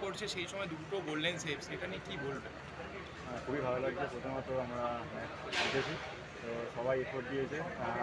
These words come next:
Speaker 2: সবার এফোর্টের কারণে টিম আজকে জিতেছে, তো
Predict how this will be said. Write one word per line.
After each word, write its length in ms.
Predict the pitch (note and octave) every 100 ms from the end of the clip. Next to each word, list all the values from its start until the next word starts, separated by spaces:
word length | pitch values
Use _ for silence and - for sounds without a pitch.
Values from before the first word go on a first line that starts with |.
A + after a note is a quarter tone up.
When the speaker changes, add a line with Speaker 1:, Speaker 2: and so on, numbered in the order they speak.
| A#2+ A#2
Speaker 2:
সবার 240 | A#2+ B2 B2+
এফোর্টের 300 | A#2 B2 B2+
কারণে 280 | B2+ C3 B2+ C3 B2+ B2 -
টিম 180 | B2 B2
আজকে 180 | -
জিতেছে, 320 | B2+ C#3 C#3+ F#3 - - - -
তো 120 | A#2